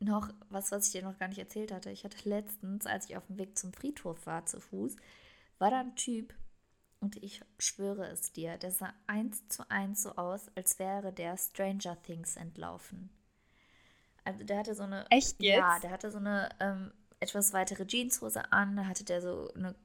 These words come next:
Speaker 1: ja, so ähnlich wie so eine College-Jacke an und so, so längere
Speaker 2: Mhm.
Speaker 1: Haare. Ähm, dann auch so ältere Schuhe und ich war einfach so, und da hatte der noch so eine Umhängetasche dabei. Und ich war einfach so,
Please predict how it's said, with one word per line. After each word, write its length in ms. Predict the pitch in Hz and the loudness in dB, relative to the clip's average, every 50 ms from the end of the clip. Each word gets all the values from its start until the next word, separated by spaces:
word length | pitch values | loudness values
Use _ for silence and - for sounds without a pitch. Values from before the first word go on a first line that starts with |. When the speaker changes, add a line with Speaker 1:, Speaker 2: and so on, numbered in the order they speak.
| - _ _ _ _ - - | -20 _ _ _ _ -18 -16
Speaker 1:
ja, 460 | 185 - - 175 175 175 185 - - - - | -14 -12 -12 -12 -10 -10 -10 -10 -12 -12 -12
so 380 | 220 - 190 190 190 190 185 185 - - | -12 -10 -8 -6 -6 -4 -6 -6 -6 -4
ähnlich 300 | - 190 190 190 196 - | 0 2 2 2 2 2
wie 60 | 185 | 0
so 80 | 175 185 | 0 -2
eine 120 | 170 175 | -2 -6
College-Jacke 920 | 180 - - 214 220 226 226 220 - - - 196 196 202 - - 214 - 208 | -6 -2 0 2 4 4 6 6 6 4 4 2 0 -2 -4 -8 -2 6 8
an 240 | - 190 190 196 202 | 8 8 8 6 0
und 180 | - 190 190 - | -4 -4 -4 -2
so, 120 | - 190 | -2 0
so 100 | 180 185 | 0 0
längere 360 | 185 185 185 185 196 185 185 185 | 0 0 0 0 0 0 -2 -4
Speaker 2:
Mhm. 200 | 185 - - - | -4 -4 -2 4
Speaker 1:
Haare. 580 | 226 220 214 214 220 247 262 208 208 220 214 214 - - - - - - - - - - - - - - - - | 6 8 8 8 6 4 2 2 2 0 -4 -6 -12 -18 -20 -20 -20 -20 -20 -20 -20 -20 -20 -20 -20 -10 -4 -2
Ähm, 340 | 196 196 190 190 190 196 214 - - - _ _ _ _ _ _ _ _ _ _ _ _ _ _ - - _ - - | 0 0 0 0 -2 -4 -6 -10 -18 -20 _ _ _ _ _ _ _ _ _ _ _ _ _ _ -20 -18 _ -6 0
dann 240 | 185 202 196 196 196 - | 2 2 2 4 4 4
auch 120 | - 196 - - - - - | 2 2 2 0 -8 -8 -4
so 160 | - 190 - 196 - - - | -2 6 12 12 12 12 12
ältere 360 | - 190 196 - 208 208 190 | 12 10 8 8 4 4 6
Schuhe 500 | - - - - 226 226 220 220 214 202 | 8 8 8 6 4 4 6 8 8 8
und 120 | - 185 | 6 4
ich 140 | 185 - - | 0 -2 -2
war 80 | 180 180 | -4 -6
einfach 240 | 175 185 - 185 - | -6 -6 -8 -12 -10
so, 180 | - - - | -10 -8 -6
und 100 | 180 175 | -4 -2
da 80 | 196 175 | -2 -2
hatte 160 | 196 - 214 | -2 -2 0
der 140 | 196 185 170 | 2 2 2
noch 140 | 165 180 185 | 0 -2 -4
so 100 | - 175 | -4 -6
eine 100 | 180 - | -6 -4
Umhängetasche 720 | - 196 202 202 185 170 160 160 165 - 156 156 - - - | 0 2 2 2 2 0 -4 -4 -4 -4 -4 -4 -6 -6 -8
dabei. 460 | - - - - - 71 71 - - - - - - - - - - - - - - - - - - - - - _ - | -8 -12 -10 -8 -6 -6 -6 -6 -8 -12 -18 -20 -20 -20 -20 -20 -20 -20 -20 -20 -20 -20 -20 -20 -20 -20 -20 -20 _ -8
Und 100 | - 202 | -4 -4
ich 100 | - - | -4 -4
war 60 | 170 170 | -4 -10
einfach 260 | 170 170 - - 175 | -10 -10 -12 -2 2
so, 280 | - - - 175 165 - | 4 4 4 4 0 -6